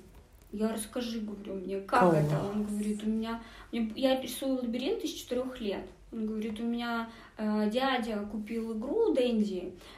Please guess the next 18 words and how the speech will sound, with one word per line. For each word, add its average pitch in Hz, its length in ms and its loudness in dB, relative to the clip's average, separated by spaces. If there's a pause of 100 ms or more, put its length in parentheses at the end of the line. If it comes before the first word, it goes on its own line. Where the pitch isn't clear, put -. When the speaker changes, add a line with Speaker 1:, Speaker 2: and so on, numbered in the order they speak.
(120)
Speaker 1:
Он 226 180 -2
говорит, 226 360 -4
"И 247 100 -2
очень 269 360 0
редко 240 320 0
удавалось 214 640 0
играть, 277 440 -2
потому 226 320 -4
что 226 160 -6
он 220 260 2
всё 220 160 -6
боялся 208 520 0
не 208 120 -2
наиграться". 202 720 -2
Он 208 240 -2
говорит, 208 320 -4
"И 233 280 -2 (380)
я, 269 540 2